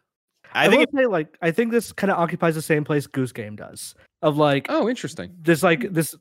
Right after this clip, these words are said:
Speaker 2: kinda meme zeitgeist around it, and then people are like, "Okay, well, I don't really know what to expect of this, but I know that the memes are funny." So I think people are gonna go into this kinda, like, going,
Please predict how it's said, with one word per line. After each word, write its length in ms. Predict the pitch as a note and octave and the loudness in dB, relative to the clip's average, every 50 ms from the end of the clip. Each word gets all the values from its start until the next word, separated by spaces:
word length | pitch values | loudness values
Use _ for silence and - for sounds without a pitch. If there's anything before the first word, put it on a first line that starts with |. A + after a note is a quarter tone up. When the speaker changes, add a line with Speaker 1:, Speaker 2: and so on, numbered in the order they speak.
| _ | _
Speaker 2:
kinda 240 | - - F#3 E3+ D#3+ D3 | -2 2 4 4 4 4
meme 680 | C#3+ C#3+ D3+ D#3 E3 E3+ E3+ E3+ E3+ F3 E3+ D#3+ C#3+ - - | 2 2 2 2 4 4 4 4 4 2 0 0 -2 -6 -4
zeitgeist 540 | C3 D#3 D#3 F3+ F3+ D#3+ D#3 D#3+ D3+ - F3 | 0 0 0 0 0 0 0 0 0 0 0
around 320 | D#3+ D3 C#3 C3+ C3+ B2+ | 2 2 2 2 0 -2
it, 160 | A#2 A2+ - - - - - - | -4 -6 -8 -14 -20 -20 -10 -2
and 100 | - D#3 | 0 2
then 120 | D#3+ D#3 | 2 2
people 240 | - E3+ E3+ D#3 E3+ | 2 2 2 4 4
are 80 | E3 D#3+ | 4 4
like, 200 | D#3+ D#3 D#3 - - | 4 2 0 0 0
"Okay, 340 | - F#3 F#3 - G3 F3+ E3+ | 0 0 2 4 4 4 4
well, 180 | D#3+ D3+ E3 E3+ | 4 2 2 2
I 80 | D#3+ | 2
don't 240 | D3+ - E3+ F3+ F3+ | 2 2 2 2 2
really 180 | F3 E3+ F3 E3+ | 2 2 2 2
know 140 | D#3 D#3 D3+ | 2 2 2
what 100 | D#3+ D#3 | 0 0
to 60 | D#3 | -2
expect 500 | C3+ - - - - D#3 C#3+ D3+ - - | -4 -6 -8 -8 -4 -4 -4 -2 -2 -2
of 140 | G#3+ G3+ A3 | -2 0 0
this, 320 | C4 C#4+ C#4 - - - _ _ _ _ _ _ - | -2 -2 -2 -6 -12 -16 _ _ _ _ _ _ 2
but 80 | E3+ | 4
I 120 | E3 E3 E3 | 4 4 4
know 260 | E3 E3 D#3+ E3 E3 | 4 4 4 6 4
that 140 | E3 D3+ C#3+ | 4 2 0
the 60 | D#3 | 0
memes 380 | D3+ C#3+ C#3 C#3 C#3 C#3 C3+ A#2 | 0 0 0 -2 -2 -2 -2 -4
are 100 | C3 A#2+ | -4 -6
funny." 340 | - A#2+ A2 F2+ D2+ F2+ - _ _ _ _ - | -6 -8 -12 -14 -14 -18 -20 _ _ _ _ -6
So 260 | - - F#3 F3 F3 | 0 2 4 6 6
I 140 | F3 E3+ E3+ | 4 4 4
think 160 | G3 A#3 F#3 | 2 2 2
people 160 | G#3+ G#3 A3+ | 2 4 4
are 20 | |
gonna 140 | G3+ G#3 G3 | 4 4 6
go 180 | D#3 E3+ E3+ F3 | 6 6 6 6
into 160 | E3+ D#3+ E3 | 6 4 4
this 160 | D#3 E3 D#3+ | 2 2 2
kinda, 240 | - - D#3+ D3+ D3 | 0 -2 -2 0 2
like, 220 | C#3+ C#3 C#3 C3+ | 0 0 0 0
going, 420 | D3 D3 C#3+ C#3 C3+ C3+ C3+ C3+ | -2 0 0 0 -2 -2 -4 -8